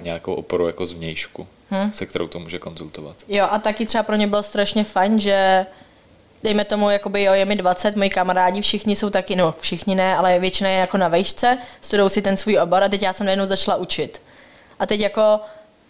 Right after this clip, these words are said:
Speaker 2: jsem jakoby vlastně potřeba, najednou to byla hodně velká část mýho života, kterou jsem potřeba jako sdílet s někým. A teď najednou jako, ne všechny jako asi lidi jako zajímá to, že učím třetí třídu a že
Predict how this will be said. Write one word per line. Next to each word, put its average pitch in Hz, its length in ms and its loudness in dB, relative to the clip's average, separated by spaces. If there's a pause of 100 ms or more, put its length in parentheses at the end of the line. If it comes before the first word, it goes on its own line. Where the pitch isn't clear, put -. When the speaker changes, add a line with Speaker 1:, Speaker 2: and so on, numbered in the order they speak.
(640)
Speaker 2:
jsem 226 260 4
jakoby 220 320 0
vlastně 226 320 0
potřeba, 220 440 0
najednou 220 240 0
to 226 100 0
byla 220 200 2
hodně 214 340 2
velká 220 280 2
část 220 280 -2
mýho 214 220 2
života, 185 400 4
kterou 208 180 2
jsem 220 160 2
potřeba 202 200 2
jako 196 180 0
sdílet 202 360 0
s 175 40 -8
někým. 170 300 -4
A 185 60 2
teď 208 160 -2
najednou 214 220 2
jako, 220 280 2 (420)
ne 214 120 2
všechny 240 380 0
jako 214 460 4 (300)
asi 226 240 -2
lidi 208 180 2
jako 208 240 2
zajímá 202 340 2
to, 202 120 0
že 214 120 2
učím 202 300 2
třetí 208 340 0
třídu 208 520 2
a 208 80 0
že 208 280 4